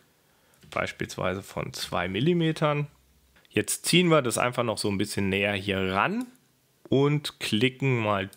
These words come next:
diesen Punkt und diesen Punkt hier an, machen einen horizontalen Abstand von, ich sag jetzt mal fünfzehn Millimetern.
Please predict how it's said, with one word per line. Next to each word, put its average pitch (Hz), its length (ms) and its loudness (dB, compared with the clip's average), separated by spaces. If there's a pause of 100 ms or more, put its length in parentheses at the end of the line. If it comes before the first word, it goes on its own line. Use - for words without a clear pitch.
diesen 143 640 0
Punkt 117 500 -4
und - 180 -6 (240)
diesen 160 300 0
Punkt 160 320 -4
hier 135 180 2
an, 123 220 0 (800)
machen 104 320 -2
einen 95 340 -4
horizontalen 104 680 -2
Abstand - 440 -4
von, - 240 -6
ich 107 100 -8
sag 98 120 -10
jetzt - 160 -8
mal - 80 -4
fünfzehn 107 640 0
Millimetern. 175 680 2